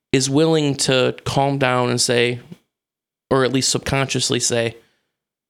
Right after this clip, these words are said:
"I need to let that part go. I don't need to be defensive on this.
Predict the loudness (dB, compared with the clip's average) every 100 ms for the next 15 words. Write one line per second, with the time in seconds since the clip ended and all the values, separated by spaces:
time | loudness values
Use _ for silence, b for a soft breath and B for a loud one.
0 | _ _ -2 0 0 0 0 -2 2 0
1 | 0 -2 0 0 0 -4 -12 _ _ _
2 | -4 -2 0 0 -2 -2 -2 -2 0 -2
3 | 0 0 0 0 0 -2